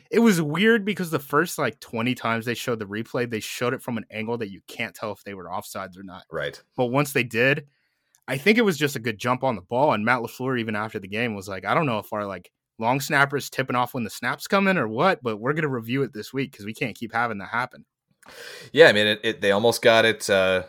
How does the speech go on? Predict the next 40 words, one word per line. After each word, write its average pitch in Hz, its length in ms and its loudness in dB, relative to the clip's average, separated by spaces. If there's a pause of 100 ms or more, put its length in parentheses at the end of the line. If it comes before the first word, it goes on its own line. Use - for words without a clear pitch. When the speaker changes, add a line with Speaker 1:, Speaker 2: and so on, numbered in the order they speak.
Speaker 2:
San 107 200 0
Francisco 110 380 -2
almost 104 280 2
got 101 160 2
the 87 80 -6
game 87 240 -4
winner 113 200 0
last 107 320 2
week. 101 400 -6
Um, 85 580 -8 (800)
i-, - 140 -10
it's, - 400 -8
it's 92 220 -8
been 113 200 0
an 104 120 0
issue, 85 540 -4 (160)
and 90 600 -4 (200)
that's, - 420 -2
that's 98 440 0
Big 110 160 0
Bob's 104 300 4
side. 69 420 -4
And 85 160 -8
I 101 100 0
don't 127 100 4
know 90 80 0
what 92 220 0
the 101 100 -2
heck 101 180 0
he 98 120 -4
was 87 180 -6
doing, 90 540 -2
uh, 85 240 -4
if 80 100 -10
he 110 80 -2
was 98 160 -2
just - 180 -6
slow 95 180 0
to 87 100 0
react 80 640 -2